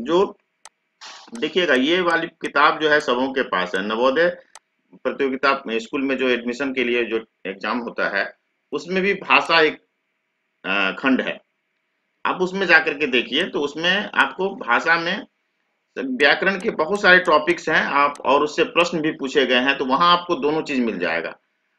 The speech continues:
डिटेल में आपका पूरा का पूरा मिल जाएगा और फिर जो है आप उस पे objective प्रश्न भी मिल जाएगा, तो काफी आसानी होगा, क्योंकि वह fifth pass student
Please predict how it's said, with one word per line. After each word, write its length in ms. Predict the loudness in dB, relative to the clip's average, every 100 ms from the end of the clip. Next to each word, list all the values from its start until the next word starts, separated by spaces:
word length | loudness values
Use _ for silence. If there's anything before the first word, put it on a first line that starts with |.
| -8
डिटेल 420 | -4 0 2 2
में 140 | 2 2
आपका 400 | 2 0 0 0
पूरा 320 | 0 2 4
का 140 | 2
पूरा 240 | -2 0 2
मिल 200 | 2 4
जाएगा 360 | 4 4 2
और 400 | 0 2 4 2 2
फिर 160 | 0
जो 180 | 2 2
है 120 | 4
आप 240 | 4 2 0
उस 120 | -8 -2
पे 60 |
objective 480 | 0 0 -2 -4 -8 -4
प्रश्न 240 | -4 -4
भी 100 | -4
मिल 140 | -4
जाएगा, 260 | -2 -2 -2
तो 100 | 0
काफी 300 | 2 2 0
आसानी 400 | -4 0 0 0
होगा, 200 | 0 0
क्योंकि 420 | -2 -4 -4 -4 -8 _ _ _
वह 420 | 2 2 2 -2 -8
fifth 280 | 2 2 2
pass 480 | -4 6 6 6 2
student 600 | -8 -6 0 2 0 -4